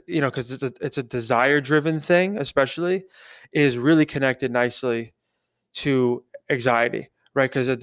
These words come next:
an anxiety comes from, you know, something that's also projected into the future. We usually want what we don't have. Well, if we don't have it now, where would we get it in the future, right? Desire for the present is just gratitude. It's a different idea,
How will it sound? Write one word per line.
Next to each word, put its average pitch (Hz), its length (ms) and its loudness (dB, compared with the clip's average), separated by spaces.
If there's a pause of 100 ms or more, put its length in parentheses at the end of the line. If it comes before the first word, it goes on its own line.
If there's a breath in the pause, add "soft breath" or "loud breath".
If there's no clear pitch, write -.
(140)
an 139 140 0
anxiety 139 520 0 (140)
comes 135 300 -6
from, 127 460 -4
you 147 100 -8
know, 117 220 -6 (320)
something 135 260 -4
that's 131 140 -4
also 151 300 4
projected 135 440 -2
into - 240 -6
the 127 100 -2
future. - 480 -6 (460 loud breath)
We 139 140 4
usually 143 500 4
want 131 300 4
what 135 140 0
we 123 120 -2
don't 127 240 4
have. 110 380 -4
Well, 131 120 2
if 120 80 -2
we 139 60 2
don't 131 140 0
have 131 180 -2
it 135 60 -4
now, 160 280 4
where 135 220 4
would 135 160 6
we 123 160 0
get 123 240 2
it - 140 -6 (420)
in 139 120 -6
the 131 60 -2
future, - 420 -6
right? 135 280 2 (720 loud breath)
Desire 151 380 2
for 143 80 -8
the 131 80 -4
present 180 400 0
is 135 120 -6
just 127 180 -8
gratitude. 123 420 -2
It's - 80 -14
a 110 60 -10
different 117 280 -2
idea, 107 340 -6